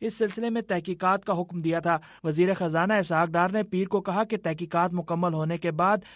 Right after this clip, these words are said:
اس بارے میں غفلت کے مرتکب افراد کے خلاف کارروائی کی جائے گی۔ اسلام آباد اور صوبہ پنجاب پیٹرولیم مصنوعات کی قلت کے باعث سب سے زیادہ متاثر ہوئے، جبکہ دیگر صوبوں میں رہنے والوں کو بھی اس صورتحال نے متاثر کیا۔ کئی شہروں میں پیٹرول اور ڈیزل دستیاب نہیں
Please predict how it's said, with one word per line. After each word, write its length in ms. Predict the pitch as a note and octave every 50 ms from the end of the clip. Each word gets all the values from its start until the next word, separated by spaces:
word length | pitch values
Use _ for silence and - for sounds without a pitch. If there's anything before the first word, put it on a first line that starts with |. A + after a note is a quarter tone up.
| - - -
اس 140 | A3 A3+ F#3+
بارے 280 | F3 F#3+ F#3+ G3+ A3+
میں 160 | A3+ A#3 A#3 F#3+ E3
غفلت 380 | F3 E3+ - G#3 A3 A3 A3
کے 100 | - A3
مرتکب 520 | F#3+ F3+ F#3 D#3+ - G3 F#3+ A#3 A3 F#3+ F#3
افراد 320 | D#3 - F3 E3 E3+ G3
کے 140 | F#3+ - G#3 F#3+
خلاف 240 | G3+ G3+ G#3 G#3+ G#3
کارروائی 400 | - F3+ E3 D#3+ D#3+ E3+ F3 F#3+
کی 200 | F#3 - E3+ E3
جائے 200 | D#3 E3 D#3+ D#3+
گی۔ 180 | D#3 E3 F3 D#3+ - - - - _ -
اسلام 340 | - D#3 - F3 E3 D#3+ E3
آباد 300 | D#3 D3+ F3 F#3+ G#3 G#3
اور 80 | G#3+ F#3+
صوبہ 300 | - - F3 E3 F#3 F3+
پنجاب 440 | F3+ - F3 D#3+ D3+ E3+ F3+ G3 F#3
پیٹرولیم 480 | G3 F3 D#3+ F3 E3+ E3+ E3+ F#3 G3
مصنوعات 500 | F#3+ F3+ E3 D#3+ - E3 D#3+ D#3+ F3 F3+
کی 120 | - F#3+ F3
قلت 360 | - E3 D#3+ E3 F#3+ G3+ G3+
کے 100 | - G3
باعث 260 | F3 F#3+ G3 G#3+ G3+
سب 180 | - G3 G3 F#3+
سے 160 | - G3 F#3
زیادہ 340 | D#3 D#3+ D#3 D#3+ D#3+ F#3+ G3
متاثر 480 | F#3 E3 D#3+ - D3+ D3+ D3+ - F3+
ہوئے، 220 | D#3 D#3+ E3 E3+ D#3+ D#3 - - - - _ _
جبکہ 280 | E3+ F3 E3+ - F3+ E3+
دیگر 300 | D3+ E3 E3 D#3+ G3 F#3+
صوبوں 300 | - - E3+ E3+ F#3+ G3
میں 100 | F#3+ F3
رہنے 240 | - D#3+ E3 F3+ F3+ D#3+
والوں 240 | D#3+ D#3+ F3 G3 G#3
کو 140 | G3 A3 G#3+
بھی 200 | G3+ A3+ - -
اس 140 | F#3 -
صورتحال 500 | - F3+ F3 E3+ E3 E3+ D#3+ D#3+ E3+ F#3+
نے 80 | G3+ G#3+
متاثر 440 | G3+ F3+ D#3+ - D#3 D#3 - F3+ E3
کیا۔ 280 | D#3+ D#3+ F3 E3+ E3 D#3+ - - - - _ _
کئی 180 | - F3 F#3
شہروں 340 | F#3 - F3 E3 E3 F3+ F#3+
میں 140 | F#3+ G3 F#3+
پیٹرول 520 | E3+ - E3 D#3 E3 E3+ E3+ F#3 G#3 G#3
اور 100 | G#3 F3+
ڈیزل 420 | D#3+ D3 D#3+ E3 D#3 E3+ F#3+ F#3 E3
دستیاب 440 | E3+ D#3 - - E3 D#3 D#3+ D#3 D#3+
نہیں 220 | D#3+ D#3+ E3+ D#3+